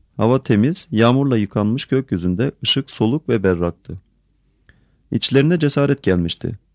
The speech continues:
Bir de güneşin doğup üşüyüp tutulmuş kol ve bacaklarını ısıtmasını iple çekiyorlardı. Hava ışır ışımaz yol gezer Merry'i de alıp boğazın doğusundaki tepeden çevredeki araziye göz atmaya gitti.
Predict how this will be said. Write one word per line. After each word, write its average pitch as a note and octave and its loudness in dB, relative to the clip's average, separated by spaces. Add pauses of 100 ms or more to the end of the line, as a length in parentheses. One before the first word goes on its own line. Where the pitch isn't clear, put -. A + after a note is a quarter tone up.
(120)
Bir C#3 0
de C3+ 4
güneşin A#2+ 0
doğup G2+ 2
üşüyüp A2+ -2
tutulmuş A#2+ -2
kol D3 0
ve A#2 0
bacaklarını F#2+ 0
ısıtmasını - -4
iple B2 -2
çekiyorlardı. F2+ -6 (1400)
Hava B2+ 4
ışır E3+ 2
ışımaz A2+ 2
yol C3+ 4
gezer G#2 2
Merry'i C3 2
de G2+ 2
alıp G2+ -2
boğazın A#2 4
doğusundaki G2+ -2
tepeden G2 -4 (280)
çevredeki B2 2
araziye G2+ 2
göz A#2+ 2
atmaya F2 -2
gitti. - -10